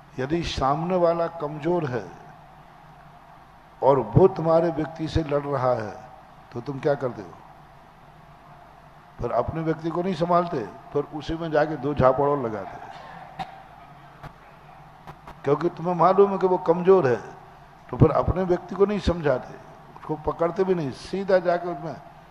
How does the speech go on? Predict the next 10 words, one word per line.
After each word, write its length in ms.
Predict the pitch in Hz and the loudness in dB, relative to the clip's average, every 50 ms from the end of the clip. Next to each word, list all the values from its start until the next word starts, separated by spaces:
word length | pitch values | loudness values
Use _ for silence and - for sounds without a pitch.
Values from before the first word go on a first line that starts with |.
| - - - | -16 -12 -12
"किससे 260 | 156 - - - 190 | -10 -8 -2 0 0
उलझ 220 | 190 185 190 185 | 2 2 0 0
रहा 180 | 180 185 185 175 | 2 4 6 8
है 140 | 185 190 190 | 8 8 6
रे?" 240 | 175 160 127 - - - - - - - - - - - - - - - - - - - - - - - - - - - | 4 0 -4 -6 -10 -14 -16 -18 -20 -20 -20 -20 -20 -20 -20 -20 -20 -20 -20 -20 -20 -20 -20 -20 -20 -20 -20 -20 -18 -12
दो 160 | - 147 151 135 | -10 -8 -6 -2
झापड़ 360 | 120 120 117 123 - 139 135 | 0 2 2 2 0 -2 -4
देके 240 | 123 135 127 123 127 | -4 -6 -6 -6 -8
निपटा 280 | 120 113 - - 113 | -10 -10 -12 -14 -14
दे। 160 | 95 92 - | -14 -14 -18